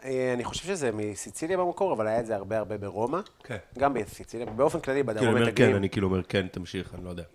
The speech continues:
Speaker 1: כן, כן, בדרום מתגנים, יש לך מלא
Speaker 2: מכיר את ה-,
Speaker 1: פריטריה.
Speaker 2: נכון, נכון.
Speaker 1: כן, אוקיי. <laughs> יוצא לי הרבה פעמים להגיד, אוקיי. רגע, אני חושב על הדברים הבאים. <laughs> יש פריטריה, שזה כאילו כמו סטריט פוד כזה.
Speaker 2: מהמם.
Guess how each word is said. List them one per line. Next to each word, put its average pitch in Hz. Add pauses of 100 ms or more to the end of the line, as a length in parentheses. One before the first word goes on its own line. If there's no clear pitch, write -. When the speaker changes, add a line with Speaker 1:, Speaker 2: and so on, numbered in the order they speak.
Speaker 1:
כן, 180
כן, 151
בדרום 131
מתגנים, 123
יש 95
לך -
מלא 110 (180)
Speaker 2:
מכיר 120
את 113
ה-, 120
Speaker 1:
פריטריה. 120
Speaker 2:
נכון, 110 (180)
נכון. 107 (180)
Speaker 1:
כן, 104 (280)
אוקיי. 113 (600)
<laughs> 101
יוצא 110
לי 127
הרבה 113
פעמים 117
להגיד, 101
אוקיי. 110 (480)
רגע, 113
אני 107
חושב 113
על 113
הדברים 107
הבאים. 107 (680)
<laughs> 151
יש 135
פריטריה, 139
שזה 101
כאילו 170
כמו 185
סטריט 170
פוד 143
כזה. 98
Speaker 2:
מהמם. 131